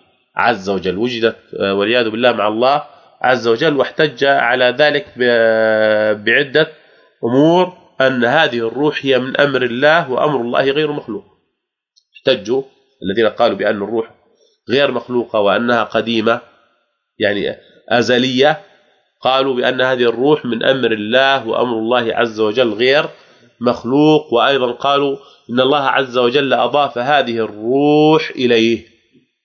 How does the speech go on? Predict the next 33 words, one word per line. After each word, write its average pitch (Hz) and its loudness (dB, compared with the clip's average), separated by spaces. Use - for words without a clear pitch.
أضاف 127 -2
هذه 120 0
الروح 127 0
إليه 175 -2
كإضافة 156 0
هذه 151 0
الروح 151 -2
يعني 135 2
كإضافة، 131 0
كإضافة 131 -2
العلم 135 -4
إلى 135 2
نفسه، 113 -4
فنقول 127 0
علم 143 0
الله. 113 -4
معلوم 196 2
أن 180 0
علم 160 0
الله 147 -2
عز 135 -2
وجل 147 0
لم 143 -2
يسبقه 139 -6
جهل 123 -2
ولا 131 2
يلحقه 127 -2
نسيان، 151 0
والعلم 120 -2
صفة 123 -4
من 113 -4
صفات 120 -2
الله 127 0